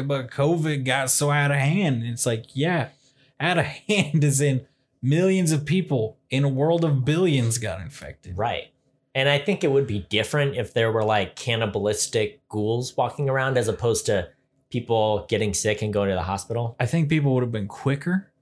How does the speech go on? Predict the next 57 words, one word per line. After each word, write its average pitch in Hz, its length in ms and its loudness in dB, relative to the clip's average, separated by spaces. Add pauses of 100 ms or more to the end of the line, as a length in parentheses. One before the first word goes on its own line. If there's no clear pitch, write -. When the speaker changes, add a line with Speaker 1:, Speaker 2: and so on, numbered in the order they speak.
(180)
Speaker 1:
to 165 120 -2
react, 175 600 -2 (440)
personally. 175 480 0
Speaker 2:
Yeah. 208 260 -2
I 147 100 0
mean, 160 140 2
I 156 80 4
think 143 220 0
he, - 180 -10 (440)
eh, 381 180 -4 (840)
that's 151 240 -4
the 143 80 -6
premise 135 320 0
of 110 80 -2
World 107 160 0
War 98 120 0
Z, 98 200 0
right? 85 220 0
Speaker 1:
Look. 156 60 4
Speaker 2:
It's 113 60 2
like, 98 180 -2
"Hey, 139 280 0 (440)
here's 381 260 -4
what 156 200 0
happens 98 1300 -4
<laughs> - 100 -20
when 107 360 0
there 101 180 -2
is, 104 500 0 (440)
you 175 100 -2
know, 78 220 -2 (320)
Speaker 1:
Yeah. 113 160 -6 (420)
Speaker 2:
here's 104 160 -4
what 117 120 0
Speaker 1:
I 139 60 4
mean, 151 100 2
Speaker 2:
happened 147 60 6
in 175 60 4
Speaker 1:
you 202 80 4
Speaker 2:
this 165 140 4
Speaker 1:
know, 104 60 -2
Speaker 2:
country. 82 200 -8
Here's 98 200 -4
what 113 100 -2
happened 127 260 -2
in 151 80 -4
that 170 240 0
country." 90 480 -10 (220)
Speaker 1:
you 151 180 2
know, 117 260 0
we 131 140 0
live 160 220 2
in 143 80 2
the 135 80 2
middle 131 340 2
of 123 60 0
America. 127 600 -4